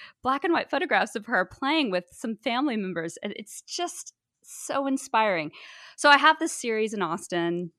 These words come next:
that I started a few years ago called Laboratorio. And it's basically a celebration of Latinx culture through music. And we have an all-star band,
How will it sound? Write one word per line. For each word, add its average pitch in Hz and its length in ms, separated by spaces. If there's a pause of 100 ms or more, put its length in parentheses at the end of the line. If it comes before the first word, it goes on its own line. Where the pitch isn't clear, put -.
that 165 180
I 190 60
started 185 360
a 196 60
few 202 140
years 175 280
ago 165 400 (320)
called 185 200
Laboratorio. 180 800 (800)
And 202 500
it's - 160
basically 262 600
a 190 320 (360)
celebration 196 840
of 180 520 (200)
Latinx 196 720
culture - 520 (720)
through 269 200
music. 175 500 (460)
And 202 440
we 214 80
have 208 200
an 202 180
all-star 240 420
band, 190 560